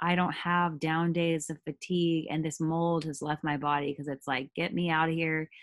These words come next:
I'm dying," and I can finally come to a place of consistent health, which is what I've been after since two thousand nine. So to not talk about autoimmune and health on this podcast would be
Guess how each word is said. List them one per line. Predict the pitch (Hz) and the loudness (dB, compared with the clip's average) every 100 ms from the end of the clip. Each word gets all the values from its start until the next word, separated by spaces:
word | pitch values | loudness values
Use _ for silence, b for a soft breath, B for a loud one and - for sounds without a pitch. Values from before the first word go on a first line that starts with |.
| B B - | B B -6
I'm | 143 147 | -2 2
dying," | 156 156 160 170 160 160 - | 4 6 6 6 4 0 0
and | 156 151 147 147 - - | -2 0 -2 -4 -8 -4
I | 147 156 156 151 | 2 2 2 0
can | 160 151 | -4 0
finally | 156 156 156 | 0 2 0
come | 165 156 | 0 0
to | 156 | -2
a | |
place | - 151 147 - | -2 -4 -2 -2
of | 147 139 _ _ _ _ _ _ | -6 -6 _ _ _ _ _ _
consistent | 180 160 170 - 156 - | -2 0 0 0 -2 -4
health, | - 123 120 - | -6 -6 -6 -6
which | 151 147 | -6 -2
is | 151 | -2
what | 180 190 | 0 2
I've | 196 | 2
been | 180 | 4
after | 156 156 165 156 | 2 2 -2 -4
since | - 139 - | -2 -6 -6
two | - 160 | -4 0
thousand | 151 143 143 139 | 2 0 -2 -4
nine. | 139 135 135 131 - B B B B | -4 -6 -6 -8 -12 B B B B
So | - 208 | 2 4
to | 208 | 6
not | 233 285 | 6 6
talk | 240 226 | 6 4
about | 220 208 196 | 6 6 8
autoimmune | 170 175 175 175 165 | 6 6 6 4 4
and | 156 | 0
health | 156 151 | 0 -2
on | 151 147 | 0 -2
this | 143 - | -2 -2
podcast | 143 135 143 131 135 | -2 -2 -2 -2 -2
would | 143 | -4
be | 139 135 131 131 | -2 -2 -2 -6